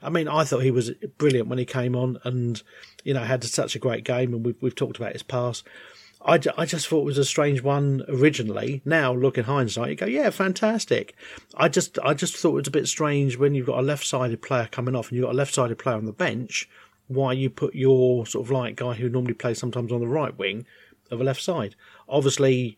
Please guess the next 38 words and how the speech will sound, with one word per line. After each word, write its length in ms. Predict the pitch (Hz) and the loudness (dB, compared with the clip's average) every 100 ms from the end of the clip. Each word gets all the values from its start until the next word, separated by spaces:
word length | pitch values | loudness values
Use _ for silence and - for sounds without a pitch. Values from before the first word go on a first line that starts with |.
| _ | _
they 240 | 127 120 | -4 -2
know 140 | 123 123 | 0 -2
he 120 | 98 | -2
can 140 | 123 | -4
do 120 | 110 110 | -2 -2
the 100 | 107 | 0
job 420 | 143 135 147 - | 4 4 2 -4
and 200 | 139 110 | -10 -8
can 160 | - 104 | -8 -8
cut 320 | - 113 - | -6 -6 0
in, 220 | 127 127 - - - - _ | 0 0 -6 -20 -20 -20 _
and 160 | 143 143 | 0 0
he 100 | 135 | 0
stuck 360 | - 170 - | 0 -2 -2
to 100 | - | 0
his 140 | 147 110 | 0 2
guns. 320 | 147 131 117 | -2 -2 0
I 80 | 117 | 0
had 120 | 135 | 0
this 140 | 120 | -2
conversation 500 | - 117 120 113 120 | -2 -2 0 0 0
with 100 | 110 | -4
someone 240 | 123 110 117 | -2 -2 2
earlier. 340 | 131 117 98 - - - - - - - | 2 2 -2 -12 -20 -20 -20 -20 -20 -4
Um, 300 | 131 127 - | 0 0 -2
he 80 | 135 | -2
stuck 320 | 131 185 - | 0 0 0
to 80 | 143 | 2
his 120 | 131 | 2
guns 300 | 113 131 127 | 4 2 2
all 120 | 123 117 | 0 0
game. 320 | 143 135 113 | 0 0 0
He 60 | |
didn't 280 | 110 151 - _ _ _ | 0 -2 -2 _ _ _
raid 420 | 139 131 135 127 127 | -4 0 2 2 0
up 220 | - - | -4 -2
too 220 | 139 117 | 0 0
fast. 640 | - 135 131 127 127 - | 0 -2 0 0 -2 -6